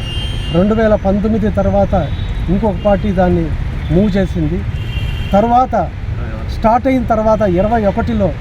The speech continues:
కొంతవరకు వర్క్ స్టార్ట్ అయ్యి మళ్ళీ స్టాప్ అయిపోయింది. రీజన్స్ ఎందుకు, ఏంటి అనేది పక్కన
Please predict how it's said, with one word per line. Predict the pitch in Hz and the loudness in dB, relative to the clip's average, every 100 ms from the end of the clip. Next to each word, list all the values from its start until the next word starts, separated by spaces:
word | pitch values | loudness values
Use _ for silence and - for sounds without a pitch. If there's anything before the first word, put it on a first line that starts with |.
| - - - - | -6 -4 -4 -2
కొంతవరకు | 185 214 214 208 - 180 - - - - 147 | 0 2 2 2 0 -2 -2 -6 -6 -4 -2
వర్క్ | 185 - 208 190 - | -2 0 -2 -2 -4
స్టార్ట్ | - 185 185 180 | 0 0 2 0
అయ్యి | 190 - | 0 0
మళ్ళీ | 180 185 | 0 0
స్టాప్ | 190 - 156 156 | -2 0 0 0
అయిపోయింది. | 143 135 - - - - - - - - - - - | -2 -4 -4 -4 -4 -4 -4 -4 -4 -2 -2 0 2
రీజన్స్ | 269 294 302 - 240 202 | 4 4 2 0 -2 0
ఎందుకు, | 220 233 226 190 202 | 0 0 0 2 2
ఏంటి | 202 202 | 2 2
అనేది | 180 170 185 | 2 0 0
పక్కన | 170 196 | 0 0